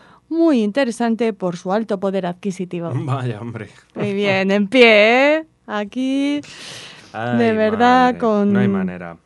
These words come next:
Speaker 2: Hay cosas
Speaker 1: con los grandes tópicos de, del mundo judío internacional, nacional e internacional.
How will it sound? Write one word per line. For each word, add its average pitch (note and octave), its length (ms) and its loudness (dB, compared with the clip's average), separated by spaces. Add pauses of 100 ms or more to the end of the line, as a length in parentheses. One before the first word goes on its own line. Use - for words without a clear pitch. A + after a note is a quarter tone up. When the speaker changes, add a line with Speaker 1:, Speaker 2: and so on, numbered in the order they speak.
Speaker 2:
Hay G2 160 -12
cosas G3+ 280 -10
Speaker 1:
con G#3+ 120 2
los G#3+ 180 2
grandes G3+ 480 2
tópicos F#3 540 -6
de, F#3 580 -4
del A#3+ 220 0
mundo A3+ 300 2
judío F#3+ 760 -2
internacional, F#3+ 840 -4
nacional A3 520 0
e G#3 100 -2
internacional. F3+ 760 -6